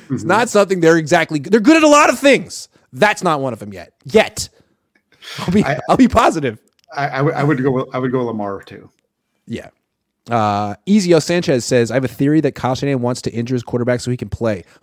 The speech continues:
Speaker 2: <laughs> Regarding Kirk, not that I want him. Having a top eight to twelve quarterback could get us over the hump if the Niners could keep any quarterback healthy. Sure.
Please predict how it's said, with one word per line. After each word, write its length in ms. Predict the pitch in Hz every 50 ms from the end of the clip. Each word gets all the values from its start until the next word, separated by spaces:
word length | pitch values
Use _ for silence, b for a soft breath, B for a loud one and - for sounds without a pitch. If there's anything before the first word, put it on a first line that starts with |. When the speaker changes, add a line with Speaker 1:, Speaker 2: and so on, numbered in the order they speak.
| - -
Speaker 2:
<laughs> 380 | 349 415 - - 254 247 175
Regarding 380 | 165 156 151 170 170 175 170 139
Kirk, 360 | - - 190 190 196 - - B B B B
not 120 | 143 160 170
that 80 | - 175
I 40 | 143
want 340 | 117 98 117 143 165 151
him. 260 | 131 127 107 104 113 - b b b
Having 220 | b 135 151 165 165
a 40 |
top 240 | - - 165 160 160 -
eight 160 | 123 135 143 131
to 60 | -
twelve 200 | - 175 160 143
quarterback 480 | - 131 123 123 120 123 123 127 -
could 180 | - - 151 151
get 140 | 147 156 143
us 80 | 131
over 220 | 104 123 120 113 110
the 80 | 101
hump 260 | 98 113 127 123 120 -
if 220 | - 240 269 -
the 80 | - 254
Niners 240 | 240 220 214 208 202
could 140 | - 180 -
keep 160 | 190 180 - -
any 180 | 123 139 147
quarterback 420 | 135 - 151 143 131 131 127 113 -
healthy. 240 | 120 107 - 110
Sure. 360 | 107 - - - 147 127 110